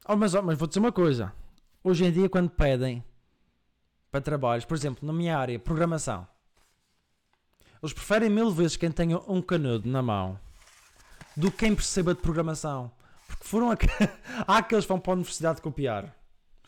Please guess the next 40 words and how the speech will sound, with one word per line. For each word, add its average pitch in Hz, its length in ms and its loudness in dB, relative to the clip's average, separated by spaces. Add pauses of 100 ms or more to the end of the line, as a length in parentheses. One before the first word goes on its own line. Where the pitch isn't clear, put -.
(140)
Para 180 80 0
a 202 40 4
universidade 285 280 4
não, 214 100 4
na 247 80 0
escola. 151 520 4
Aquele, 214 260 2 (240)
aqueles 262 340 2
que, - 140 -4
ou 208 220 -2
seja, 120 340 -4 (140)
meus 233 160 2
antigos 233 300 2
colegas 120 540 -2 (100)
gostavam 180 280 -2
muito 185 140 -2
de - 60 -14
copiar. 123 380 -6 (1120)
E, 190 1080 2
e 190 80 -4
não 185 100 0
gostava 165 260 -4
de 147 60 -10
copiar. 131 500 -4 (120)
E 180 80 -6
depois 185 280 0
eu 190 120 -2
uma 190 160 -2
vez 180 140 -2
refleti 170 380 -4
e - 20 -2
foi: 127 340 -4 (880)
estes 285 260 4
estão 247 240 4
aqui 175 240 4
a 170 60 4
copiar 127 640 -6 (560)
uns 147 100 -8
pelos 143 220 -4
outros. - 300 -10